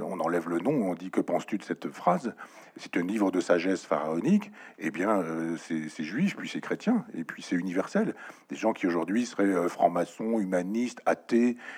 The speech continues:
et qui défendraient une morale, euh, universelle, disent tous la même chose. C'est-à-dire qu'il, qu'il faut aimer son prochain, hein, qu'il ne faut pas le tuer,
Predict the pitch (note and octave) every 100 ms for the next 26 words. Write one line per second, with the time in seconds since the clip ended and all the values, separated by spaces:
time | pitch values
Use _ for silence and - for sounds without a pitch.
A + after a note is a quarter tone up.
0 | - - F#2+ E2+ - F#2 E2 G2 G2+ F2
1 | G2 F#2+ F#2+ E2 D#2+ - - - E2+ E2+
2 | F#2 F#2+ F2+ E2 - F#3 G#3 - - A3
3 | A#3 - _ A#3 - G#2 B2+ - C4 -
4 | - _ _ _ D#2 F#2 F#2 D#2+ - -
5 | F#2 F2+ - E2 E2 - D3+ G#3+ G3 -
6 | - C#3+ E3 E3+ E3+ - E3+ A3